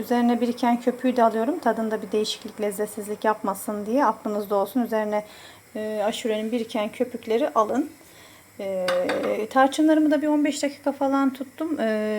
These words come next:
rengini bozmasın diye aldım. İsterseniz, e, tutabilirsiniz. Kendiniz nasıl arzu ederseniz. Ben, e,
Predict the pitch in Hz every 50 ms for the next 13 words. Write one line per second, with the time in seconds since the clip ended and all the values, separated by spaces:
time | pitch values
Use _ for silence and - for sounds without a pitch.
0 | 208 208 214 208 226 247 254 254 254 254 254 262 247 254 254 262 247 233 220 208
1 | - - - 208 208 208 254 320 370 - - 226 214 202 190 196 285 392 - -
2 | - - - - - - - - - - - _ - 269 262 - 269 233 185 -
3 | - 208 214 233 254 254 254 - - 196 196 196 190 190 196 - - - - -
4 | - - - 240 - 214 202 208 185 180 - 175 - - 214 233 262 269 269 -
5 | - 233 208 202 202 202 202 196 190 196 196 196 - 196 185 180 185 180 180 226
6 | 220 - 196 190 - - - 240 269 311 285 247 226 240 233 233 240 277 - -
7 | 214 226 226 220 240